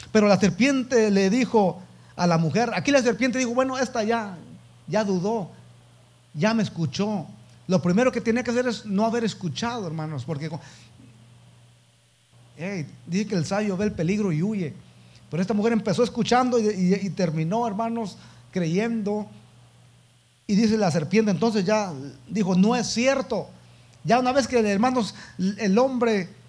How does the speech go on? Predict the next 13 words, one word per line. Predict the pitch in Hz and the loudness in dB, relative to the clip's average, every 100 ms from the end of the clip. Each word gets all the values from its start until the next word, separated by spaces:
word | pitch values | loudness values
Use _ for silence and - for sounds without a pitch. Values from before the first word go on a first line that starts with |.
| - - - - _ | -20 -20 -20 -20 _
la | 196 | 0
mujer | 190 175 247 | 2 4 2
estuvo | 226 - 247 226 | 2 0 0 2
lista, | 254 - 247 | 0 0 -2
entonces | 196 233 226 - - - | 0 -2 -4 -8 -14 -4
rápido | 165 233 226 196 | 0 0 2 0
vino | 165 262 247 233 208 - - - | 2 0 0 -2 -4 -8 -18 -4
y | |
le | 175 | -2
dijo, | 196 180 | 0 0
"No | 208 | 0
es | 220 | 0
cierto, | - 269 247 - | 0 -2 -2 -4